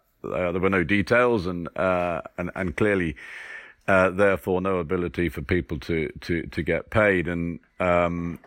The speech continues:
you know, we've put, uh, a, a lot of store in, in how we go about, uh, life on our sites,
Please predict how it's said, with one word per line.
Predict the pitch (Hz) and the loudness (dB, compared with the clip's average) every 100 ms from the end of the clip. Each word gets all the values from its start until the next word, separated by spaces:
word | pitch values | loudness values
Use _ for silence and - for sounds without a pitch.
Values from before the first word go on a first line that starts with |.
| - | -6
you | 98 | -2
know, | |
we've | 92 107 - | 2 0 0
put, | 120 104 - - - - - - _ - | 0 0 -2 -20 -20 -20 -20 -20 _ 0
uh, | 98 95 92 - - | 2 4 0 -6 -4
a, | 98 98 | -2 0
a | 98 | 2
lot | 101 110 | 2 2
of | 90 | 0
store | - - 110 98 117 120 87 | -2 2 4 4 2 -2 -6
in, | - 98 | -4 -2
in | - 98 | -2 -2
how | 90 95 | 0 0
we | 92 | 0
go | 87 98 95 | 0 0 0
about, | 90 92 87 - - _ | 0 -2 -2 -8 -20 _
uh, | 92 87 87 - - | -4 -2 -2 -6 -4
life | 92 92 90 - - | 0 0 -2 -10 -6
on | 92 | -4
our | 92 90 | -2 -4
sites, | - 107 113 - - | -4 -4 -4 -8 -14